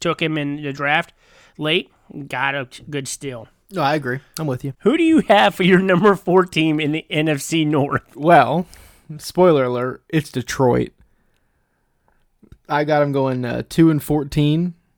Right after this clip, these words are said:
Speaker 2: oh and six in the division.
Speaker 1: Oh my. I have them going oh and six in the division, but I have them at least winning five and eleven. I, I have a
Speaker 2: Five
Speaker 1: little
Speaker 2: games.
Speaker 1: I have them winning five games. I don't know how they did it. Like I said, I'm looking at these and, and I,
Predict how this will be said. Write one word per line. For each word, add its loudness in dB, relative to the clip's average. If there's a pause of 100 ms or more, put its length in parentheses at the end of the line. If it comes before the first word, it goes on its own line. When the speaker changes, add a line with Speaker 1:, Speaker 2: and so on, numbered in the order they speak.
(220)
Speaker 2:
oh 6
and 2
six -4
in 0
the -4
division. -8 (580)
Speaker 1:
Oh -4
my. -6
I 0
have -2
them -6
going 0
oh -2
and -6
six -8
in -6
the -4
division, -6
but -4
I -2
have -4
them -4
at -10
least -6
winning -6
five -6
and -10
eleven. -12
I, -12
I -8
have -2
a 0
Speaker 2:
Five 2
Speaker 1:
little -6
Speaker 2:
games. -2 (320)
Speaker 1:
I -8
have -4
them -6
winning -8
five -8
games. -8
I 4
don't 0
know -4
how 0
they -4
did -4
it. -10
Like -8
I -4
said, -6
I'm -4
looking -6
at -10
these -6
and, -6
and -8 (560)
I, -10